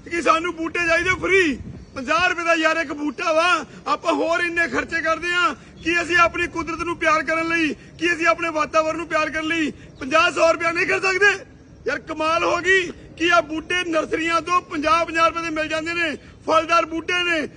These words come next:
ਆ ਜਾਮਨੂ ਦਾ, ਆ ਪਿੱਪਲ ਦਾ, ਔਰ ਨਿੰਬੂਆਂ ਦਾ ਬੂਟਾ, ਅਮਰੂਦਾਂ ਦਾ ਬੂਟਾ, ਜਿਹੜਾ ਬੂਟਾ ਤੁਹਾਨੂੰ ਚਾਹੀਦਾ ਤੁਸੀਂ ਆਪਣੀ ਮਰਜ਼ੀ ਦਾ ਲਓ।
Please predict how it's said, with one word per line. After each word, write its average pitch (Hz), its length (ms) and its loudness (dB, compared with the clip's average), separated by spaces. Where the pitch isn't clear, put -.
ਆ 320 80 4
ਜਾਮਨੂ 311 440 -2
ਦਾ, 330 120 0
ਆ 311 180 4
ਪਿੱਪਲ 320 400 -6
ਦਾ, 311 320 2
ਔਰ 320 140 0
ਨਿੰਬੂਆਂ 320 540 -2
ਦਾ 311 120 4
ਬੂਟਾ, 320 380 0
ਅਮਰੂਦਾਂ 320 460 -2
ਦਾ 320 120 4
ਬੂਟਾ, 320 420 -4
ਜਿਹੜਾ 381 260 0
ਬੂਟਾ 370 200 -2
ਤੁਹਾਨੂੰ 359 180 0
ਚਾਹੀਦਾ 339 200 -2
ਤੁਸੀਂ 339 240 -2
ਆਪਣੀ 320 240 0
ਮਰਜ਼ੀ 311 340 -6
ਦਾ 330 120 2
ਲਓ। 339 280 4